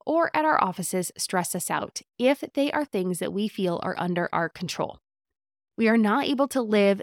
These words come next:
the calm and peaceful life that we want if we keep sticking our heads in the sand and thinking that our problems will just go away. So it turns out that if your homes are cluttered,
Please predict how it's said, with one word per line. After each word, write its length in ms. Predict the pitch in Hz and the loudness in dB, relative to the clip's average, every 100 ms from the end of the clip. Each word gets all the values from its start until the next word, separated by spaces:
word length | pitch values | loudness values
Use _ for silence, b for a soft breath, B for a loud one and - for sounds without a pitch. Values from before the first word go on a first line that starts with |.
| - | -6
the 80 | 190 | -8
calm 400 | - 202 196 202 | -2 2 2 0
and 140 | 185 | -6
peaceful 340 | - 185 180 | -6 -6 -2
life 200 | 180 175 | -2 -4
that 120 | - - | -6 -4
we 100 | 185 | -2
want 440 | 269 302 233 - _ _ _ _ - | 0 0 0 -6 _ _ _ _ -4
if 260 | 294 320 | -2 0
we 120 | 349 | -2
keep 220 | 330 285 254 | -2 -2 -4
sticking 380 | - 226 220 | -6 -4 -2
our 100 | 202 | -2
heads 200 | 196 196 | 0 0
in 80 | 190 | 0
the 80 | 185 | 0
sand 380 | - 185 175 175 | 0 -2 -2 -4
and 160 | 196 185 | -6 -2
thinking 340 | 277 269 302 | 0 0 0
that 100 | 269 | 2
our 100 | 254 | 0
problems 420 | - 180 180 180 | 0 -2 -2 -4
will 100 | 180 | -6
just 200 | 170 165 | -6 -6
go 140 | - 165 | -4 -4
away. 280 | 160 - 175 170 _ _ _ _ _ _ _ _ _ _ _ _ _ _ B B | -2 -6 -8 -18 _ _ _ _ _ _ _ _ _ _ _ _ _ _ B B
So 100 | - | -6
it 160 | - 285 | -2 -2
turns 340 | - 339 381 | -2 0 2
out 280 | 320 254 - | 4 2 2
that 100 | 220 | -2
if 120 | 220 | -2
your 100 | 240 | -2
homes 220 | 202 226 202 | 0 0 0
are 60 | |
cluttered, 520 | - - 302 170 156 | -4 -2 2 2 -2